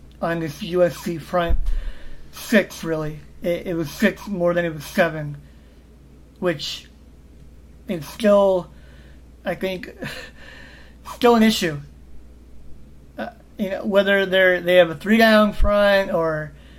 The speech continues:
you know, Q four, I, it's still, I, I don't know. Be good at one of them in, in this game. I, I, like, I get it, like, for the Pac-twelve. It,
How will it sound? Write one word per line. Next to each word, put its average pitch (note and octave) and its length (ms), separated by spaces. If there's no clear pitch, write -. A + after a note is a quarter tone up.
you E3 100
know, D3+ 160
Q A3 240
four, F#3+ 640
I, - 120
it's E3+ 260
still, F#3 580
I, - 120
I F3+ 120
don't F#3+ 100
know. E3+ 280
Be G#3 140
good C4 220
at G#3+ 100
one G3+ 160
of A#3+ 80
them E3+ 240
in, - 100
in G3 160
this G3+ 180
game. F3+ 460
I, F#3+ 60
I, G3 300
like, G#3 140
I F#3+ 80
get G3 220
it, A#3 200
like, F3 200
for G3 160
the F3+ 80
Pac-twelve. F#3+ 760
It, F3+ 220